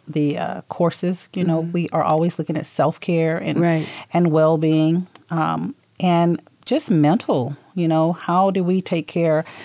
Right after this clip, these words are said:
Speaker 1: of the physical and mental aspect
Speaker 2: That's
Speaker 1: of
Speaker 2: right.
Speaker 1: that? Because we can't, we give a lot.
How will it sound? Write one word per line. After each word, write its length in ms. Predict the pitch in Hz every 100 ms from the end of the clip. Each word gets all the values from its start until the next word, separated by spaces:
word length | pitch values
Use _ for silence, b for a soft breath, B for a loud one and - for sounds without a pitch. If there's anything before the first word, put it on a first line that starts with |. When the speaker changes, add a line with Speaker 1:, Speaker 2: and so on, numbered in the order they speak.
| B B B
Speaker 1:
of 360 | - 160 160 -
the 100 | 160
physical 520 | - - 185 185 175 160
and 280 | 170 156
mental 480 | 147 160 165 170 151
aspect 640 | 135 131 151 - 120 143 -
Speaker 2:
That's 200 | 170 170
Speaker 1:
of 300 | 151 143 143
Speaker 2:
right. 120 | 160
Speaker 1:
that? 200 | 156 135
Because 300 | 170 - 165
we 80 | 208
can't, 360 | - 240 196 - B B B B -
we 180 | 180 247
give 180 | 254 202
a 40 | 175
lot. 380 | 165 156 160